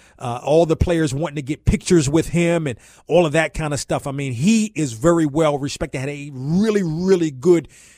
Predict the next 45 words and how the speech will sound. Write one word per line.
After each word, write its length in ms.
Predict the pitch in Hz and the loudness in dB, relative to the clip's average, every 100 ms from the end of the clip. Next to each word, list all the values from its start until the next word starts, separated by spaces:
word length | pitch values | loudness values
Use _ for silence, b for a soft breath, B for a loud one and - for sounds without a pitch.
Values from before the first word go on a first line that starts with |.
| b | b
N 120 | 156 170 | -4 -4
F 140 | 156 | 0
L 120 | 165 | -2
career, 480 | - 143 156 156 127 b b b | -2 -2 0 0 -2 b b b
uh, 80 | 143 | -8
for 140 | 143 151 | -4 -2
thirteen 500 | - 165 - 160 147 | 0 0 -2 -4 0
years. 220 | 165 139 | 0 2
But 260 | 151 - | -4 0
that's 300 | - 190 - | 4 4 2
how 240 | - 196 190 | 0 2 2
it 100 | 160 | 0
started 440 | - 208 196 175 - | 0 2 2 0 -2
at 280 | 170 - - | -4 -2 -6
the 80 | |
miac. 500 | 139 160 185 180 170 | -2 0 2 4 2
And 100 | 160 | 0
then, 120 | 139 160 | -2 -4
of 100 | - | 0
course, 240 | 180 165 | 0 2
you 80 | 156 | 0
had 140 | 156 | 0
the 100 | 135 | 0
opportunity 540 | 151 - - 151 151 139 b b b | -2 -2 -4 -4 -4 -8 b b b
to 80 | 165 | -6
talk 380 | - 160 156 | -2 -2 -2
to 100 | - | -4
various 420 | 123 147 151 147 - | 0 0 0 -4 -6
coaches, 460 | - 151 151 135 | -4 -4 -4 -6
and 100 | 135 | -4
I 60 | 139 | -4
had 160 | 151 | -4
a 20 | 135 | -6
chance 240 | - 147 | -8 -10
to 100 | - | -8
talk 280 | - 139 - | -6 -4 -6
with 100 | 135 | -6
all 240 | 143 143 | -4 -2
of 80 | 135 | -4
them. 140 | 135 - b b - | -6 -12 b b -10
As 180 | - 147 | -4 -2
a 80 | 143 | 0
matter 380 | 143 214 240 165 | 2 4 6 4
of 80 | - | 2
fact, 420 | - 151 135 | 0 0 0